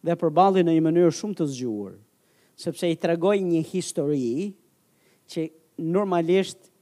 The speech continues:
e kapi komplet të pa-, komplet të papregatitur Davidin. Dhe Davidit i foli ndershmëria, i foli zemra në fakt që kishte. Dhe u zemrua me një padrejtësi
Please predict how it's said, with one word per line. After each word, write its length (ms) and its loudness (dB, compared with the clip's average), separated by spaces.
e 100 0
kapi 480 -2
komplet 800 0
të 120 -4
pa-, 260 -4
komplet 680 2
të 120 6
papregatitur 920 2
Davidin. 580 -2
Dhe 160 -2
Davidit 720 0
i 80 0
foli 460 0
ndershmëria, 840 0
i 80 -12
foli 320 2
zemra 560 0
në 80 -6
fakt 300 -2
që 100 -8
kishte. 420 -12
Dhe 320 -2
u 120 0
zemrua 840 6
me 100 2
një 240 6
padrejtësi 800 -2